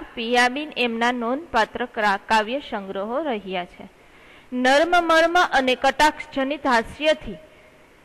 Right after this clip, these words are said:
ગુજરાતી કવિતાને તેમણે સમૃદ્ધ બનાવી છે. રમ્ય શબ્દચિત્રો, ભાવનું માધુર્ય, છંદો અને ગેયધારો પરનું માધુર્ય એમની કવિતાનો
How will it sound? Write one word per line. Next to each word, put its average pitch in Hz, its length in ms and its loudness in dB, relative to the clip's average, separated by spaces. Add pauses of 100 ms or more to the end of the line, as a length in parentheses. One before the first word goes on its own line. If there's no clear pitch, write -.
(160)
ગુજરાતી 285 580 0
કવિતાને 269 600 0
તેમણે 240 320 -2
સમૃદ્ધ 262 640 -2
બનાવી 208 560 -2
છે. - 480 -20 (400)
રમ્ય 262 600 0 (340)
શબ્દચિત્રો, 254 920 0 (100)
ભાવનું 233 400 0
માધુર્ય, 269 600 0
છંદો 339 500 -2 (260)
અને 269 220 2
ગેયધારો 277 880 4 (300)
પરનું 277 360 0
માધુર્ય 285 640 2
એમની 220 260 -2
કવિતાનો 233 800 -4